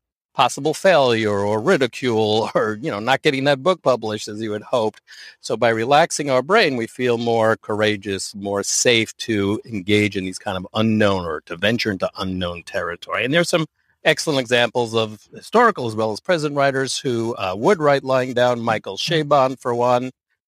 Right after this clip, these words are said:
He works, uh, in a little sort of niche, and he's got this, uh, chaise lounge with this famous Eames chair, it's called, where he can kinda kick back,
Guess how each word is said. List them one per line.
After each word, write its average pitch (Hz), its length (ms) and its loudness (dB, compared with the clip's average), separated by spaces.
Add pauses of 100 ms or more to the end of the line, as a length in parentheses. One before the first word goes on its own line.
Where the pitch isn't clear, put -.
(120)
He 135 120 -2
works, 123 420 2
uh, 113 320 4
in 107 100 -2
a 110 60 2
little 107 380 -2
sort 104 220 -2
of 98 40 -2
niche, 131 420 0
and 104 60 -4
he's 101 140 -6
got 104 220 -4
this, 98 340 -8
uh, 95 140 -6
chaise 107 400 -2
lounge 107 280 2
with 87 120 -4
this - 200 -10
famous 92 440 -6
Eames 127 320 2
chair, 104 340 2
it's 95 100 -8
called, 104 280 0
where 90 100 -8
he 98 80 -8
can 98 160 -14
kinda 98 220 -2
kick - 320 -4
back, 113 240 2